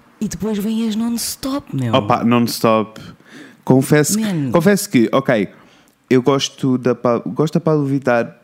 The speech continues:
Speaker 2: pelo que ela representa, mais do que pelo que ela faz,
Speaker 1: Uhum.
Speaker 2: porque não é a minha cena,
Speaker 1: Uhum.
Speaker 2: mas,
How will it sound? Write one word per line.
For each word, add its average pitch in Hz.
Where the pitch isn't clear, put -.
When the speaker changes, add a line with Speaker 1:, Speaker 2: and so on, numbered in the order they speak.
Speaker 2:
pelo 135
que 127
ela 117
representa, 104
mais 107
do 113
que 110
pelo 110
que -
ela 104
faz, 123
Speaker 1:
Uhum. 135
Speaker 2:
porque 135
não 117
é 113
a 113
minha 110
cena, 107
Speaker 1:
Uhum. 120
Speaker 2:
mas, 131